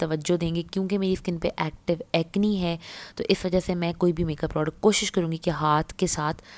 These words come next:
ना अप्लाई करूँ, क्योंकि फिंगर्स में आप बैक्टीरिया होता है, ब्रशेस तो आपने धोए होते हैं obviously,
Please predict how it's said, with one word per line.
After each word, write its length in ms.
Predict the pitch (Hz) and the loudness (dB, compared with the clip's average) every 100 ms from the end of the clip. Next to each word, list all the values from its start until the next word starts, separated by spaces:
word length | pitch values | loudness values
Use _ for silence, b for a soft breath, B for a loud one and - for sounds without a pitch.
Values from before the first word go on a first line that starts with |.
| B - | B -6
ना 300 | 170 175 175 | -2 2 4
अप्लाई 420 | 170 165 147 135 | 2 0 0 -2
करूँ, 260 | 131 - 147 | 0 -2 -2
क्योंकि 260 | 160 147 170 | -4 -4 -4
फिंगर्स 440 | - 180 185 165 | -2 2 2 0
में 80 | 170 | -2
आप 140 | 160 | -2
बैक्टीरिया 520 | 156 151 - 156 165 | -2 -4 -4 -2 0
होता 220 | 170 160 156 | -2 -2 -2
है, 40 | |
ब्रशेस 280 | 151 151 - | -2 -6 -4
तो 100 | 165 | -4
आपने 180 | 151 165 | -4 -4
धोए 220 | 147 151 | 0 0
होते 260 | 156 - | 0 -2
हैं 60 | 147 | -4
obviously, 560 | 156 - 151 143 - | -4 -4 -4 -4 -6